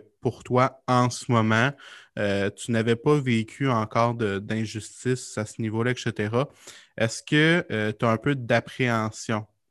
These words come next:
par rapport à ça ? Est-ce que tu tu sais, admettons, on en entend parler que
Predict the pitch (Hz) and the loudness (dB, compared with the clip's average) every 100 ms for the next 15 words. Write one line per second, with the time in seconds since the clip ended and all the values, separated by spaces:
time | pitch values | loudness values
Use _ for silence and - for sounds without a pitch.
0 | - 110 107 101 - 107 107 104 - - | -6 -4 -2 -4 0 0 0 -4 -6 -6
1 | 104 110 - 135 131 - - _ _ _ | -4 -6 -2 0 0 -4 -20 _ _ _
2 | _ 123 120 113 127 123 113 110 110 110 | _ 0 0 0 0 0 0 0 -2 0
3 | 117 113 104 113 117 120 - 110 | 0 0 -4 -2 -2 -2 -2 -2